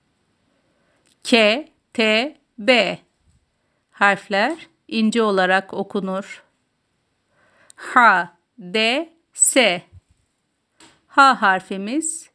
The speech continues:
yorgun ha olarak okunur. A, B, D.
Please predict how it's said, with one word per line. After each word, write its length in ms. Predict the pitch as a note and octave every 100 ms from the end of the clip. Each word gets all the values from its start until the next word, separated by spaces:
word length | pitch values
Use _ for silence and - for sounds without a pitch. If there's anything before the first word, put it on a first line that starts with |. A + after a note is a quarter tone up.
| -
yorgun 580 | G3+ G#3 G3+ A3+ A3 G3 _ _ _
ha 480 | - - B3 F3 C4+
olarak 640 | G3 F3+ F3 G3 B3 -
okunur. 800 | D#4 F#3+ - F#3+ F#3 - - - _ _ _ _ _ _ _ _ _ _ _ -
A, 380 | A#3 B3 G3+ E3+ - _ G3
B, 480 | F3+ G#3+ A3+ D4 D4+ _ _
D. 440 | G3+ A3 A3+ F3